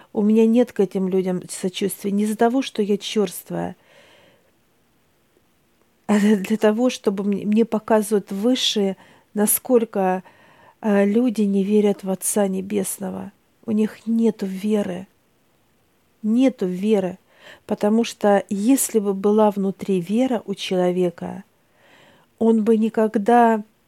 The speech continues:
не был там, где он есть. То есть,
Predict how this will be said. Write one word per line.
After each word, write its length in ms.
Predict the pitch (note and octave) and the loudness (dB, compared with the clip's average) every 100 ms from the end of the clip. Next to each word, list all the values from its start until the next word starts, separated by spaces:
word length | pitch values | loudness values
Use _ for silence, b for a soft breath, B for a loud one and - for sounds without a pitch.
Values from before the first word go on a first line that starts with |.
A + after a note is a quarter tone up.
| _ _ _ _ _ _ _ _ _ _ _ _ _ _ _ | _ _ _ _ _ _ _ _ _ _ _ _ _ _ _
не 300 | G#3+ G#3 A#3 | 0 4 4
был 340 | G#3+ G3 G3 G3 _ _ - | 4 2 0 -4 _ _ -2
там, 240 | B3+ B3 | 2 2
где 300 | A3 F#3+ G#3 | -2 0 2
он 160 | G#3 G3+ | 2 0
есть. 600 | F#3 F#3+ F#3+ F3 - - _ _ _ _ _ _ - | -2 0 0 -2 -8 -16 _ _ _ _ _ _ 0
То 180 | A3 G#3 | 4 4
есть, 340 | F3+ - | 2 -6